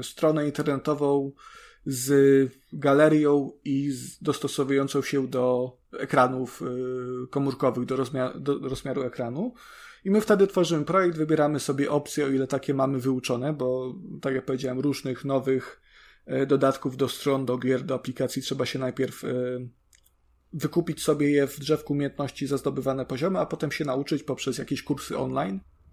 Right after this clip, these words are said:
e, dodatkowo płatne. I w zasadzie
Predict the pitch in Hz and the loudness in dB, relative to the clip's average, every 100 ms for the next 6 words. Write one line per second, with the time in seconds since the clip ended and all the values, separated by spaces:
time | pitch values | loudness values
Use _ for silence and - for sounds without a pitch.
0 | - _ 147 139 139 135 135 147 139 131 | -20 _ -2 2 4 4 2 0 -2 0
1 | 135 120 151 220 - - 226 254 240 233 | 0 -2 -2 -4 -6 -8 -4 0 0 0
2 | 226 226 214 | 0 0 -2